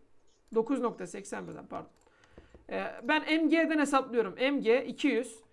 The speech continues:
Yer çekimi ivmesi dokuz nokta seksen bir. Buradan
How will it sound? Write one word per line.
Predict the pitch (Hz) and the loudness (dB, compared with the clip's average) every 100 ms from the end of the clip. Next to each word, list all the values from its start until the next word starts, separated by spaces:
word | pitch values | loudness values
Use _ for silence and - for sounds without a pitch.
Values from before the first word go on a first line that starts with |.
| _ | _
Yer | 240 285 | 6 6
çekimi | 285 302 285 247 | 4 0 0 0
ivmesi | 269 277 240 233 269 233 | -2 0 -2 -2 -4 0
dokuz | 247 254 254 | 0 0 -2
nokta | 226 - | -2 -4
seksen | 185 240 233 262 262 | -2 -2 -2 -4 -4
bir. | 302 302 - - _ _ _ - | -6 -8 -20 -20 _ _ _ -6
Buradan | 247 311 285 311 | 0 4 4 2